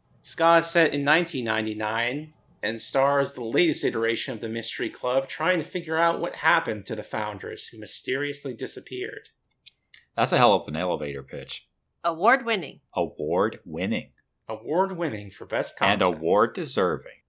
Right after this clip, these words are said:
Speaker 3: Are we going into a, a
Speaker 2: We've
Speaker 3: pun?
Speaker 2: got, we've got one more pun too funny
Speaker 3: Even
Speaker 2: for words,
Speaker 3: so
Speaker 2: if I
Speaker 3: bad
Speaker 2: recall.
Speaker 3: that I don't find them funny.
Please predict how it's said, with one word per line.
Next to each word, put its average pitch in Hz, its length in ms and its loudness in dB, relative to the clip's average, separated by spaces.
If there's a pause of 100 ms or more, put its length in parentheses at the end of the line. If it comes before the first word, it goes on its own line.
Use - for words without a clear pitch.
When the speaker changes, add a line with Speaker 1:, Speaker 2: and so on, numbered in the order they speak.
(520)
Speaker 3:
Are 196 80 2
we 240 100 4
going 247 320 6
into 226 400 2
a, 180 300 4
a 165 200 -2 (180)
Speaker 2:
We've 202 180 0
Speaker 3:
pun? 208 340 8
Speaker 2:
got, 208 100 -10 (100)
we've 120 200 6
got 120 320 8
one 113 240 8
more 117 260 6
pun 104 380 2
too 98 220 0
funny 92 280 2
Speaker 3:
Even 262 340 6
Speaker 2:
for - 40 4 (180)
words, - 80 -12
Speaker 3:
so 247 180 4
Speaker 2:
if - 140 0
I - 20 8 (160)
Speaker 3:
bad 196 40 4 (160)
Speaker 2:
recall. 147 180 -2
Speaker 3:
that 180 120 -2
I 196 60 2
don't 247 420 -2
find 262 300 -2
them 262 140 4
funny. - 260 -2